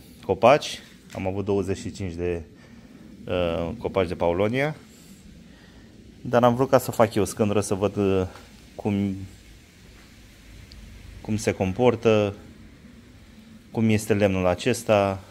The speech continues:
cum, uh, se usucă. Într-adevăr, uh, se face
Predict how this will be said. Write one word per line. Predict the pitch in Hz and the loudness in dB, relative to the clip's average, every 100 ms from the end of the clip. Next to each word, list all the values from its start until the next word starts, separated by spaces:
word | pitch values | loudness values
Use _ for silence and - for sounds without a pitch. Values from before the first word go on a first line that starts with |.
| - | -20
cum, | - 110 101 | -6 -2 0
uh, | 95 | 0
se | 92 95 | -2 -2
usucă. | 90 - 123 - 107 98 95 - - - - - - - - - - - - | -2 -2 -4 0 0 2 -2 -12 -20 -20 -20 -20 -20 -20 -20 -20 -20 -20 -8
Într-adevăr, | 110 107 107 110 113 110 | 0 4 6 6 6 6
uh, | 101 92 90 90 87 - - - - - - | 6 4 2 -2 -8 -16 -20 -20 -20 -20 -20
se | - - | -12 -4
face | - 101 - 101 98 | 0 0 2 2 2